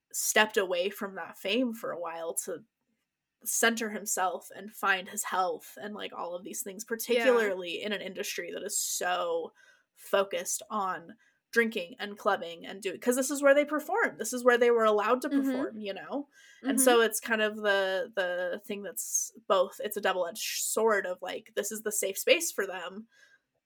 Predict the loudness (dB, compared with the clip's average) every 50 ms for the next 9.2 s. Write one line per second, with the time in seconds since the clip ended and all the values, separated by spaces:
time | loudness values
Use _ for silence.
0 | _ _ _ _ _ _ _ _ _ _ _ _ 2 2 2 2 0 2 4 4
1 | 4 4 4 4 4 4 4 2 0 -2 -4 -6 -8 -6 -6 -6 -4 -4 -6 -6
2 | -10 -12 -14 -16 _ _ _ -6 2 6 6 6 6 4 0 0 -2 -2 -2 -2
3 | -4 -4 -4 -6 -4 -6 -8 -8 -10 -14 -2 2 4 4 4 2 0 -8 -8 -8
4 | -10 -10 -10 -10 -10 -10 -10 -12 -14 _ _ _ _ _ _ _ -14 -12 -10 -6
5 | -2 0 2 4 4 4 4 6 6 6 6 6 4 4 4 2 0 _ _ _
6 | 0 0 0 2 2 0 0 2 2 0 0 0 -6 -4 -2 0 0 0 -2 -4
7 | -6 -6 -10 -8 -4 0 0 0 0 -2 -4 -4 -6 -6 -4 -4 -4 -6 -6 -6
8 | -8 -8 -6 -8 -6 -6 -8 -8 -10 -10 -12 _ _ -20 -20 -20 -20 _ _ 6
9 | 6 6 6 6